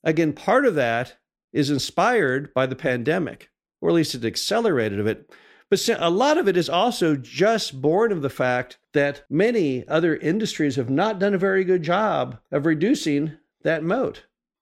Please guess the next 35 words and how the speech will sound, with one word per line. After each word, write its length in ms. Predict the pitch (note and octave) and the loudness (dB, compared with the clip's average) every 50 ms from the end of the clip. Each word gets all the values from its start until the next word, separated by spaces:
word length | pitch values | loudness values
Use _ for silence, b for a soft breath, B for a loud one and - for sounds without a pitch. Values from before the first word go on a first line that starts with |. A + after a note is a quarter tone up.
| _ _ | _ _
If 100 | - D3+ | -4 -2
apartment 460 | D#3+ D3+ - - G#3 B3 A#3+ A3 G3+ F#3 | -2 0 2 2 2 2 2 2 2 2
owners 260 | F3 F3 F3 D#3 - | 4 2 2 0 0
did 140 | E3+ D#3+ D3+ | 0 0 0
a 40 | |
better 260 | C3 C#3+ F3+ G3+ G3 E3+ | 2 2 2 2 2 0
job 280 | C#3 E3 D#3+ F3 F3 | 0 0 0 0 0
of 80 | E3+ - | -2 -4
providing 440 | - D3+ C#3+ D#3 D3 D#3+ E3 D#3+ C#3+ | -6 -2 0 0 2 2 0 0 0
a 40 | |
better 240 | B2+ C#3 C#3+ C3+ C#3 | 0 0 0 0 -2
product, 560 | C3 - - F3 G3+ G#3+ G3+ F#3 - - - _ _ _ _ _ - | -4 -2 -2 0 0 0 -2 -4 -6 -10 -20 _ _ _ _ _ -2
okay, 460 | - B3 B3 - D#3 D#3+ F#3+ A3 A3 F3+ - _ _ _ _ _ _ - | -2 -2 0 0 0 0 0 -2 -4 -6 -10 _ _ _ _ _ _ -2
that 140 | D3+ D#3 D#3+ | -2 0 2
might 120 | E3 D#3+ | 0 0
be 120 | D3 D3 C#3+ | 2 0 0
some 180 | C#3+ - C#3+ | 0 -2 -4
competition. 720 | - C#3 C3 C3 - A2+ - - A2+ A2+ - F3+ G3+ A3+ - _ _ _ _ _ _ _ - | -2 -2 -2 -2 -4 -6 -4 -4 -4 -2 -2 -2 -2 -4 -4 _ _ _ _ _ _ _ -6
If 100 | - D#3 | -4 0
people 180 | A#3 C4 C4 | 2 2 4
were 100 | A#3+ G#3+ | 4 4
able 160 | G3+ G#3 G3+ | 4 2 0
to 80 | F#3+ F#3 | 0 0
come 160 | - F3+ F3+ | 0 0 2
up 200 | G#3 A#3 A#3 - | 2 2 2 2
with 200 | E3 E3+ E3+ C#3 | 0 0 2 2
a 60 | D#3+ | 2
new 300 | C3+ C#3+ E3+ F#3+ A3 A#3 | 2 2 4 2 2 0
form 360 | G#3 - - F#3 F#3 G3 G3+ G3 | -2 -2 0 2 2 2 2 0
of 100 | F3 C#3+ | 0 0
detached 560 | D3+ C#3 - - D3+ D#3 E3+ D#3+ - - - | -2 -2 -2 0 -2 0 -2 -2 -6 -8 -6
dwelling 640 | C3 A2+ B2+ D3+ G3 A3+ G3+ D#3+ D3 C#3 C3+ C#3 | -4 0 2 2 2 2 2 2 0 0 0 0
with 160 | C#3 C3+ - | -2 -2 -2
a 80 | D3+ C3+ | -2 -2
yard 680 | C3+ C3 B2+ C3+ F3 G#3+ G#3 D3+ A#2 A2 G#2+ A2 C3+ C3+ | 0 0 0 2 2 0 0 -2 -2 -4 -4 -6 -10 -12